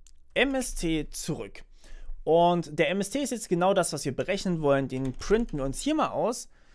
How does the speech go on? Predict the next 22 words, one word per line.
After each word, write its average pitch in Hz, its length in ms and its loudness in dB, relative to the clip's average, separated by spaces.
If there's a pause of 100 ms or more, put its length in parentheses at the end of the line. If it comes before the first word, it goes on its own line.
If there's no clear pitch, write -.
(220)
Und 180 160 -6
zwar 170 160 4
sagen 156 240 2
wir 147 100 0
Graph.ms, 151 1700 0 (840)
äh, 117 320 -2
Graph.gruscal 139 960 -2
war's. 80 260 -10 (160)
Genau. 135 220 -4 (840)
So, 220 120 -4
wenn 226 100 6
wir 196 80 6
das 175 140 4
jetzt 160 200 -6
ausführen, 226 640 2
dann 202 160 2
bekommen 208 320 2
wir 190 100 8
folgende 277 520 4
Ausgabe 160 480 4
hier. 202 280 2 (440)
Und 214 360 6